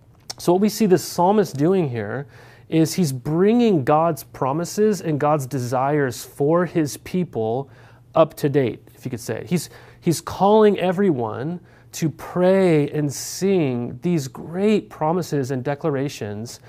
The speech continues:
into a present reality. And that's exactly what you and I are supposed to do with God's promises. We don't merely just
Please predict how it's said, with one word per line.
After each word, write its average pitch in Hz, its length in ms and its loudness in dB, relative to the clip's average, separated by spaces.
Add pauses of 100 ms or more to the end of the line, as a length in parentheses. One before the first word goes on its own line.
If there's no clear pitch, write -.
(300)
into 202 460 4
a 123 80 0
present 170 400 0
reality. 156 720 -4 (540)
And 175 120 4
that's 214 180 4
exactly 175 500 2
what 160 180 2
you 165 240 0
and 180 80 2
I 175 120 -2
are 156 100 0
supposed - 360 -6
to 165 60 0
do 143 100 -2
with 131 120 -6
God's 117 220 -4
promises. 165 580 -2 (280)
We 185 180 2
don't 202 260 4
merely 180 440 4
just 147 280 -2